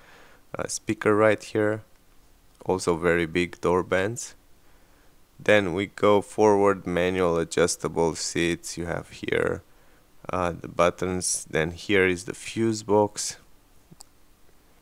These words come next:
Look at those seats, they look so nice. They, they just simple seats made from fabric material.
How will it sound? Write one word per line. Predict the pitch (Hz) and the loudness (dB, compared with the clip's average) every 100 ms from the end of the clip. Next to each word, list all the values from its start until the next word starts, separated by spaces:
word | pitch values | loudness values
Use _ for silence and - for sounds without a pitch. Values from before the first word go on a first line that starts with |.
| _ _ _ _ _ _ - | _ _ _ _ _ _ -8
Look | 92 101 | -4 2
at | 85 76 | 2 2
those | 82 87 | 0 0
seats, | - - - - - - | -4 -6 -8 -10 -14 -14
they | - 78 | -2 0
look | 98 - | 0 -4
so | - 85 | -2 0
nice. | 80 78 82 - | -2 -4 -6 -6
They, | - | -8
they | - 110 110 | -4 -4 -4
just | - 104 101 - - | -2 -2 -2 -6 -6
simple | - - 101 101 - 101 | -2 0 0 0 -2 -2
seats | - - 95 - - - - _ - | -2 -2 -2 -4 -12 -14 -20 _ -4
made | 92 92 92 | 0 2 0
from | - 85 | -2 -4
fabric | 92 - 104 101 104 | -4 0 2 0 -2
material. | 98 98 92 95 95 | -4 0 2 2 2